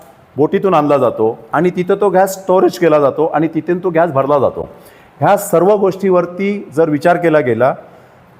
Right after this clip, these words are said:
तर सर्वप्रथम जी मुलांना बाधा जी घडलेली आहे, ती बाधा अशी शाळा काय जवळ नाही आहे, पाच किलोमीटरच्या अंतरावरती शाळा आहे. शाळेला लागूनसुद्धा तिथे गोगलवाडी म्हणून एक आहे, तिथे तीस ते चाळीस घरं आहेत,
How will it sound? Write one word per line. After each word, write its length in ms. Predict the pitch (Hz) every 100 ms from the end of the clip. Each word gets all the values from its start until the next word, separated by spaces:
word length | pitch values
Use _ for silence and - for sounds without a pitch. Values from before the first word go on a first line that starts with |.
| _ _ -
तर 60 | 202
सर्वप्रथम 840 | - 165 214 208 165 139 131 143 - - - _ _ _ _ _ -
जी 180 | 113 202
मुलांना 720 | 208 165 170 175 185 202 226 233 - - - _ -
बाधा 300 | 135 160 208
जी 120 | 214
घडलेली 360 | 170 156 147 117
आहे, 120 | 82 - - _ _ _
ती 80 | 180
बाधा 460 | 160 139 151 185 208 - - - -
अशी 180 | 143
शाळा 220 | 190 165 185
काय 160 | 202
जवळ 220 | 180 175
नाही 240 | 196 190 160
आहे, 100 | - - - - - -
पाच 320 | 170 190 -
किलोमीटरच्या 520 | 180 185 180 180 180
अंतरावरती 400 | 160 160 160 165
शाळा 200 | 151 120
आहे. 120 | 98 - - - _ _ _ -
शाळेला 320 | 143 165 175
लागूनसुद्धा 720 | 165 151 170 - 151 160 175
तिथे 280 | 175 156 165
गोगलवाडी 540 | 143 143 156 165 156 160
म्हणून 200 | 160 160
एक 100 | 151
आहे, 180 | 156
तिथे 220 | 165 156 175
तीस 340 | - 185 -
ते 80 | 202
चाळीस 340 | 180 175 170
घरं 180 | 123 143
आहेत, 120 | 123